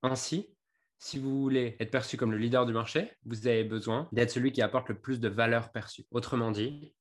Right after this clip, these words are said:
vous avez besoin d'être celui qui rend le résultat le plus désirable. Vous avez besoin d'être celui pour qui votre client idéal perçoit que la probabilité de l'atteindre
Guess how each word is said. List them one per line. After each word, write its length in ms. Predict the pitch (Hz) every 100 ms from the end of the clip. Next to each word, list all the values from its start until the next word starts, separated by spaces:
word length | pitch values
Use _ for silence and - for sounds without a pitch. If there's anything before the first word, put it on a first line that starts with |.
| _ _
vous 180 | 113 113
avez 160 | 117 107
besoin 560 | 110 113 110 104 104 -
d'être 140 | 110
celui 440 | - 117 110 113 107
qui 220 | - 113
rend 260 | 104 117
le 140 | 117 107
résultat 380 | 107 101 101 101
le 120 | 95
plus 160 | -
désirable. 680 | 104 110 101 95 101 156 151 _ _ _ -
Vous 160 | 113
avez 180 | 120 107
besoin 260 | 107 117 117
d'être 160 | 104
celui 460 | - 110 110 110 -
pour 260 | - 135 -
qui 400 | - 135 120 - _ -
votre 240 | 123 127
client 200 | 127 120
idéal 380 | 113 113 107 -
perçoit 540 | 135 - - 123 123
que 100 | 123
la 120 | 104
probabilité 500 | 101 - 117 117 110
de 60 | 107
l'atteindre 420 | 104 110 107 87